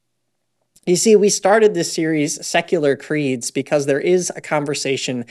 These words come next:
happening in our wider society in which people are staking out,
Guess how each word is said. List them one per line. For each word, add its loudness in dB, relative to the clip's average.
happening -2
in -6
our 0
wider -4
society -8
in -4
which -4
people 0
are 0
staking -2
out, 0